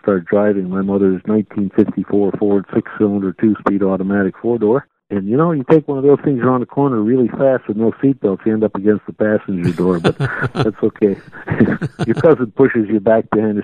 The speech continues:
Speaker 1: steering wheel and nobody crashes.
Speaker 2: Yes.
Speaker 1: Anyway, but that, uh, that got me in-, interested more and more in cars, and I, I decided, uh, after,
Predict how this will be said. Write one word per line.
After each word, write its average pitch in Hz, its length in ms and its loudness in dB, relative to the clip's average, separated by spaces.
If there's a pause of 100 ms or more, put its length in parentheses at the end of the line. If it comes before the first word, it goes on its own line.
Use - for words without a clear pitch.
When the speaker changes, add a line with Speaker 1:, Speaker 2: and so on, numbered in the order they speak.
Speaker 1:
steering 107 280 0
wheel 101 260 0
and 92 80 -6
nobody 92 280 0
crashes. 90 460 -2 (360)
Speaker 2:
Yes. 131 720 0 (100)
Speaker 1:
Anyway, 107 300 0 (120)
but 117 160 0
that, 147 180 2 (100)
uh, 143 720 -2
that 147 160 -2
got 147 200 -2
me 147 140 4
in-, 139 120 -4 (160)
interested 131 500 0
more 123 220 0
and 120 100 0
more 120 220 2
in 117 80 -4
cars, 131 560 0
and 117 460 0 (100)
I, 110 40 -4
I 107 40 2
decided, 110 640 -2
uh, 101 340 -2
after, 104 360 2